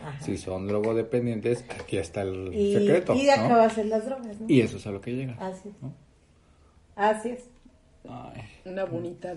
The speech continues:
Speaker 3: dependencia
Speaker 2: gran perla.
Speaker 3: a las drogas.
Speaker 1: Así es, así empieza la drogadicción. O sea, en
Speaker 3: Sí.
Speaker 1: realidad el, la drogadicción no es una bronca de consumo. La mayoría de la gente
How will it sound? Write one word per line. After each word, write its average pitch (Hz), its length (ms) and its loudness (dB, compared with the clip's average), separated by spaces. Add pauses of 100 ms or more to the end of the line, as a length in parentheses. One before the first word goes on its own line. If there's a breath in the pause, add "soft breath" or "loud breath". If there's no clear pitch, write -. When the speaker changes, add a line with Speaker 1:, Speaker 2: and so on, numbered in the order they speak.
(120)
Speaker 3:
dependencia 156 380 2
Speaker 2:
gran 160 260 6
perla. 143 320 8
Speaker 3:
a 123 100 -2
las 135 360 0
drogas. 139 240 0 (400 loud breath)
Speaker 1:
Así 196 320 0
es, 247 200 0 (260)
así 220 260 2
empieza 294 440 2
la 226 140 4
drogadicción. 190 600 -2
O 233 80 2
sea, 247 120 0
en 233 60 4
Speaker 3:
Sí. 220 40 4
Speaker 1:
realidad 233 360 4
el, 262 140 4 (280 loud breath)
la 208 160 8
drogadicción 214 680 4
no 233 140 4
es 254 240 0
una 233 240 2
bronca 233 420 0
de 170 140 -2
consumo. 175 560 -6
La 185 140 -2
mayoría 190 540 4
de 247 60 0
la 233 120 0
gente 220 540 -2